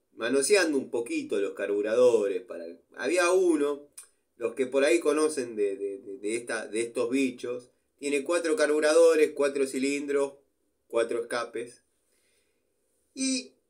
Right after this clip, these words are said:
yo notaba que la manejaba,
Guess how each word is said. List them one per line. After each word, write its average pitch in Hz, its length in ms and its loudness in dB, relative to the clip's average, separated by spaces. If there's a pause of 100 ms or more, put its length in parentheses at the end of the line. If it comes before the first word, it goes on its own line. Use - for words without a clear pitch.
(120)
yo 254 260 4
notaba 190 880 2 (120)
que 101 220 -4
la 104 180 -6
manejaba, 151 800 4